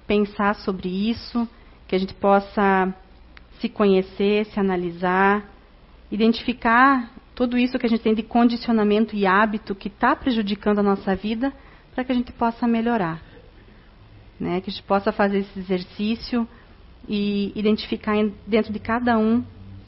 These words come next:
o que que a gente precisa mudar. Acho que é um, é um trabalho diário, como eu falei, não é fácil, mas a gente precisa, precisa entrar em contato com aquilo que tá nos incomodando, que tá nos, às vezes, barrando pra,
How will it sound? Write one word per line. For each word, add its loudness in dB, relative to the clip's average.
o -8
que -4
que -2
a 4
gente 2
precisa -2
mudar. 0
Acho -2
que -2
é 4
um, 4
é -2
um 2
trabalho -2
diário, -2
como 0
eu 0
falei, -2
não 0
é -2
fácil, -2
mas -2
a -2
gente -4
precisa, -6
precisa 0
entrar 0
em 2
contato 0
com -4
aquilo -2
que -6
tá -2
nos 2
incomodando, 2
que -20
tá 0
nos, 2
às 0
vezes, -2
barrando 4
pra, -2